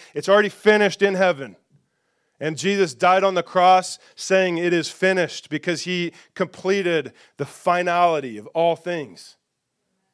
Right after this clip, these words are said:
Hallelujah. That's amazing. So in heaven, everything's finished,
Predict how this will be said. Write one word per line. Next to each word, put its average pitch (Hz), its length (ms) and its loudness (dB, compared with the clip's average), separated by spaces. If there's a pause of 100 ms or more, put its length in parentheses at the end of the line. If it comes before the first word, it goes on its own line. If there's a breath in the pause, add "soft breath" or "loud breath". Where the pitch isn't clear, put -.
(720)
Hallelujah. 165 1160 -2 (960)
That's 190 200 -4
amazing. 160 640 -2 (600 soft breath)
So 190 160 0
in 202 100 2
heaven, 208 340 4
everything's 208 460 2
finished, 202 420 0